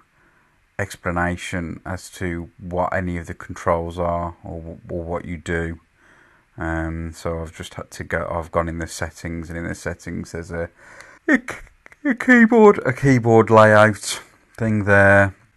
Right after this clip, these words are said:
So other than that, really, I've just kind of been wandering around for an hour, kind of taking it all in.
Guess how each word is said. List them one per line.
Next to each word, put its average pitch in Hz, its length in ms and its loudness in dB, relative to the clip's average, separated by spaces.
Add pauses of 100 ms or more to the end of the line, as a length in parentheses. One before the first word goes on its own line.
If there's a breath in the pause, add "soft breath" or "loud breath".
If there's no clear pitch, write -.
(160)
So 120 220 -8
other 131 100 -6
than 85 120 -6
that, 82 180 -4
really, 87 200 -4
I've 98 120 -4
just 110 200 -12
kind 135 220 0
of 85 60 -8
been 85 160 -8
wandering 87 380 -4
around 110 260 -4
for - 100 -8
an 117 60 -2
hour, 117 240 0
kind 95 240 -6
of - 100 -14
taking 92 340 -8
it - 60 -8
all 92 260 -4
in. 95 240 -4